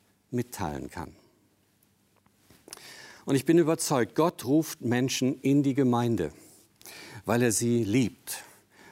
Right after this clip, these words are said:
Gott ruft Menschen und der Ruf mag zu jedem Menschen etwas anders daherkommen.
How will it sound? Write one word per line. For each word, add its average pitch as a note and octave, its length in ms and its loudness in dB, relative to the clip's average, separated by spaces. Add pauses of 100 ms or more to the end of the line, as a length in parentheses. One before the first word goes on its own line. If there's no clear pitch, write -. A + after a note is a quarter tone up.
(400)
Gott G3+ 560 -2
ruft D3+ 280 2
Menschen C#3+ 480 0
und C3 160 2
der D#3 80 4
Ruf G#3+ 280 2
mag F3+ 300 2
zu - 100 2
jedem E3 360 4
Menschen D#3 400 2
etwas D3 340 0
anders C#3+ 440 0
daherkommen. A#2 640 -4